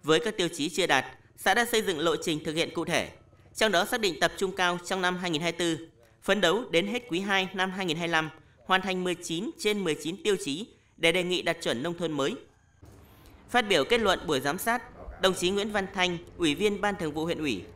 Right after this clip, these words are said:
Chủ tịch Hội đồng Nhân dân huyện, ghi nhận, đánh giá cao sự nỗ lực của cả hệ thống chính trị và nhân dân xã Canh Nậu trong xây dựng nông thôn mới. Đồng thời,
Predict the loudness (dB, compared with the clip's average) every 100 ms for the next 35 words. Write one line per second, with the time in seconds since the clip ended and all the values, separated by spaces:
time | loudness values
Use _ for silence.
0 | -4 -2 0 -2 0 0 2 0 0 2
1 | 0 -2 -8 -20 -20 2 2 4 2 0
2 | -2 0 0 0 0 2 0 -2 -4 0
3 | 2 2 0 -4 -2 0 0 0 -4 -4
4 | -2 -4 -2 -4 -4 -12 -8 2 4 4
5 | -2 -2 -2 -2 -2 -2 2 0 0 -12
6 | -12 -2 0 0 -4 -2 -2 -2 -2 0
7 | 0 -2 -8 -20 -20 -20 -20 -2 0 2
8 | 2